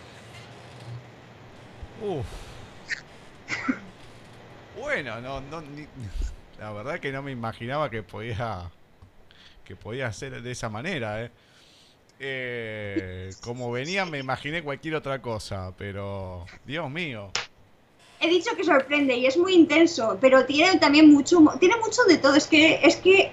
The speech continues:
Speaker 2: si yo te cojo ahora otro fragmento, cambia totalmente. Pero para que veas que, que, que es, que no, que no es, que es diferente, sí.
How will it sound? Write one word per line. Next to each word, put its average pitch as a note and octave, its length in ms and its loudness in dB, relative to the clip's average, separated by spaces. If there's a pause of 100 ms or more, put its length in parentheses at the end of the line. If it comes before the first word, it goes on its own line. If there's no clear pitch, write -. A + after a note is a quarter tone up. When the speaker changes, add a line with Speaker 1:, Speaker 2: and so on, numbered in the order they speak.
Speaker 2:
si C4 240 4
yo D#4 140 8
te G#4 100 2
cojo G4 240 4
ahora B3+ 320 6
otro F4+ 360 4
fragmento, E4 560 4 (520)
cambia C#4 340 6
totalmente. A#3 680 -2 (160)
Pero A#3 220 0
para A#3+ 180 6
que B3+ 100 4
veas D4 280 6
que, B3+ 680 2 (400)
que, B3+ 400 6 (120)
que B3+ 180 6
es, D#4 420 2 (120)
que B3 80 2
no, A#3+ 180 -6
que C4+ 140 6
no C4+ 100 4
es, F4+ 160 4 (760)
que F4 60 8
es F4+ 60 8
diferente, G3 520 2
sí. A#3+ 200 -8